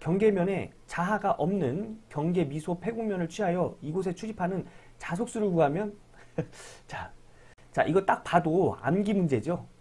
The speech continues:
예, 그림 이렇게 나오고, 예, 문제 이렇게 나오면 답은 이 번입니다. 예, 이거 암기하고 가는 거예요. 자, 다음 문제.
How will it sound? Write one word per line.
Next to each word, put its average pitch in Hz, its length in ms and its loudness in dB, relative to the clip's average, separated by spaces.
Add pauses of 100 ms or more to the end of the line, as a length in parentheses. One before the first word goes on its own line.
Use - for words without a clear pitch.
(280)
예, 113 160 -2
그림 147 320 0
이렇게 139 220 -2
나오고, 143 800 2 (340)
예, 117 100 0
문제 165 340 4
이렇게 147 260 2
나오면 117 520 0 (200)
답은 127 440 0 (360)
이 135 160 -2
번입니다. 123 560 2 (600)
예, 104 100 -6
이거 95 140 -4
암기하고 160 420 2
가는 175 240 2
거예요. 175 580 6 (1200)
자, - 300 -2
다음 123 220 -2
문제. 117 420 -4